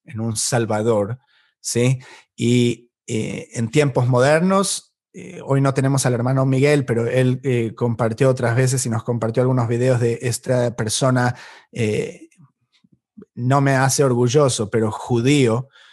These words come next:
eh, Noah Yuval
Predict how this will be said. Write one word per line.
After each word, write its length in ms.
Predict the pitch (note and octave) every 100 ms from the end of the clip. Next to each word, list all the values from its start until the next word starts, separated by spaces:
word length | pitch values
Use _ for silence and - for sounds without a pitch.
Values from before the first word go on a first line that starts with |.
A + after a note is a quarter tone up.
| _ _ -
eh, 440 | - G#2 G#2 G2+ - - _ _ - _ _ _ _
Noah 880 | - A#2 C3 C#3 C3 C3 B2 A#2+ -
Yuval 880 | B2+ A#2+ A#2 C3 C3 C3 B2+ B2